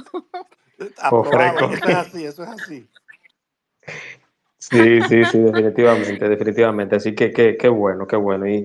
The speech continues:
Speaker 3: y agradecer nuevamente, doctora, por, por este espacio. Como yo digo, esto, ah, este espacio es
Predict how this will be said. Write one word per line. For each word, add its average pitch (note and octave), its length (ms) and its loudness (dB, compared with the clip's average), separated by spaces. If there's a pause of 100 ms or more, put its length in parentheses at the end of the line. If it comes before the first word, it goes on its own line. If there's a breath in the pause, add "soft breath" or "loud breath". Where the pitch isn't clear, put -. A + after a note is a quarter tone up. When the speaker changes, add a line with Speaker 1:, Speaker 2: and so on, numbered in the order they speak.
Speaker 3:
y A2 80 2
agradecer A2+ 560 0
nuevamente, C3+ 460 -2
doctora, B2 460 0
por, B2 280 -8
por G#2+ 200 -6
este A2+ 200 -2
espacio. A2+ 560 -2 (320 loud breath)
Como A#2+ 220 2
yo C3+ 140 4
digo, G#2 400 0
esto, C3+ 540 2
ah, B2 120 0 (320)
este B2 240 0
espacio D3 540 0
es - 360 -2